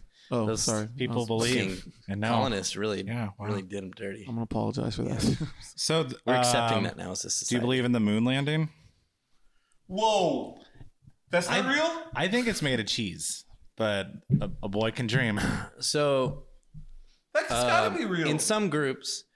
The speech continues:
Speaker 3: The moon's
Speaker 2: depending
Speaker 3: real.
Speaker 2: on, I mean, is it? Have you seen it up close?
Speaker 1: Wait a minute, the moon's not real?
Speaker 3: Yeah.
Speaker 2: I mean, okay, check this out. What if,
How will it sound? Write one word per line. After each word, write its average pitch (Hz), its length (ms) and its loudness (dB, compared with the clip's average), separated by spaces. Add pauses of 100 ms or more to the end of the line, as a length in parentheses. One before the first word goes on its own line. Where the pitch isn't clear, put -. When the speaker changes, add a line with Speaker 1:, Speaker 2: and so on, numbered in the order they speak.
(160)
Speaker 3:
The 160 80 2
moon's 180 220 4
Speaker 2:
depending 277 280 2
Speaker 3:
real. 143 80 4
Speaker 2:
on, 131 260 0 (840)
I 156 80 0
mean, 160 380 0 (320)
is 156 200 2
it? 156 240 0 (1080)
Have 139 160 0
you 151 160 2
seen 143 260 2
it 160 120 4
up 151 140 0
close? 160 520 0 (120)
Speaker 1:
Wait 233 140 2
a - 20 -2
minute, 180 220 2
the 160 60 2
moon's 208 300 4
not 302 360 2
real? 311 200 2 (380)
Speaker 3:
Yeah. 117 280 -2 (680)
Speaker 2:
I 160 80 0
mean, 156 300 2
okay, 143 340 0
check - 260 -4
this - 200 -2
out. 101 260 -2
What 156 360 0
if, 120 520 -2